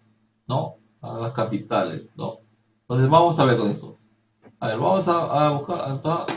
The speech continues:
ya está, ya. América del Norte, ¿no? También llamado Norteamérica, también llamado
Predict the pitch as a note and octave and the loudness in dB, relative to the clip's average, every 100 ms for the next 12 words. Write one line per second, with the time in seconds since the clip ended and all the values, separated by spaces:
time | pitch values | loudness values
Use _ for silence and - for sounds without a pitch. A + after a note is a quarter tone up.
0 | - A2 A2+ - - D3+ D#3+ D#3+ - _ | -10 -10 -10 -10 -10 -4 -2 -4 -8 _
1 | _ A2+ G#2 - - _ _ _ _ - | _ -4 -4 -4 -16 _ _ _ _ 0
2 | C#3+ F3 G3+ F3 C3+ A2+ G#2+ D#3 F#3+ - | 2 4 4 4 6 6 4 4 2 -2
3 | - D3+ D#3 F#3 F3+ D#3 D#3+ D#3+ E3 E3 | 4 6 8 6 6 6 8 10 8 6
4 | C#3 B2 A#2+ A2+ C3+ C#3 C3+ C3+ D3 D4+ | 6 4 2 2 4 4 4 6 8 6
5 | - - _ _ _ A#2+ G#2+ G#2+ G#2+ G#2+ | 2 -10 _ _ _ -4 -2 -2 -4 -4
6 | A#2 C3 C3+ C3+ A#2+ A2+ G#2 G#2+ A#2+ B2 | -2 0 0 0 0 0 0 0 2 4
7 | A#2 A#2 A2+ A#2 C#3 E3 - | 6 4 2 2 2 2 -2